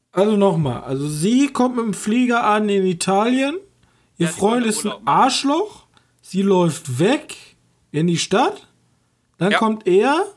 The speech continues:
Speaker 1: weil er sie schon cool fand, entführt
Speaker 2: Sagen wir
Speaker 1: sie.
Speaker 2: mal, sagen wir mal so, auf
Speaker 1: Und
Speaker 2: dem
Speaker 1: weil
Speaker 2: Hotel hat er die kurz einmal noch erschreckt, weil die auf Klo musste. Und dann,
Speaker 1: Ja.
Speaker 2: dann wollte sie weg und dann hat er sie entführt.
Speaker 1: Und weil er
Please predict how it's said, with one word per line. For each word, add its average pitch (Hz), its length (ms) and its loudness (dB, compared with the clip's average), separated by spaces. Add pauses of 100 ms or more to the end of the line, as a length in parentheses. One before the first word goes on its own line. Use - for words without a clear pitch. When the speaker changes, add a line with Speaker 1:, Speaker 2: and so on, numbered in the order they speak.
(180)
Speaker 1:
weil 170 140 0
er 165 100 0
sie 165 120 -2
schon 165 340 -4
cool 214 160 -2
fand, 285 580 -2 (960)
entführt 180 520 0
Speaker 2:
Sagen 320 140 0
wir 359 80 4
Speaker 1:
sie. 392 60 4
Speaker 2:
mal, - 420 -10
sagen 190 180 -14
wir 220 60 -16
mal 196 60 -16
so, - 140 -20
auf 170 140 -12
Speaker 1:
Und 175 120 2
Speaker 2:
dem 202 40 4
Speaker 1:
weil 226 120 4
Speaker 2:
Hotel 196 240 0
hat 180 120 -4
er 180 60 -8
die 180 100 -18
kurz - 240 -20
einmal 170 220 -10
noch 160 140 -16
erschreckt, - 560 -4
weil 143 140 -4
die 139 100 -8
auf - 140 -14
Klo 196 280 -8
musste. 185 460 -8 (760)
Und 170 100 0
dann, 180 160 2
Speaker 1:
Ja. 117 240 2 (400)
Speaker 2:
dann 165 160 -14
wollte 180 280 -14
sie 180 160 -12
weg 233 420 -2
und 185 140 -2
dann 190 420 0 (640)
hat 185 80 0
er 180 80 0
sie 180 160 -6
entführt. 160 680 -2 (800)
Speaker 1:
Und 190 140 0
weil 214 220 2
er 214 340 0